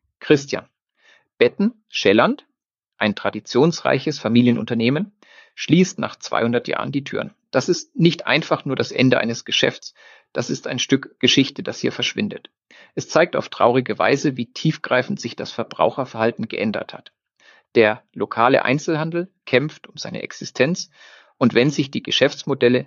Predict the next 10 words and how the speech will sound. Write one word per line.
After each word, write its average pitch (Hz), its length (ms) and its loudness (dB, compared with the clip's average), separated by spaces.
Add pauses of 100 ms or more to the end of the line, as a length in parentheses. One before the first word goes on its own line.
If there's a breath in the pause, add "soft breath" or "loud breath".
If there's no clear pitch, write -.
nicht - 300 -2
anpassen, 147 720 -2 (340 soft breath)
sind - 240 0
selbst - 340 2
die 104 100 -4
traditionsreichsten - 1040 -2
Unternehmen 117 500 0
nicht - 280 -10
mehr 117 140 0
sicher. - 380 2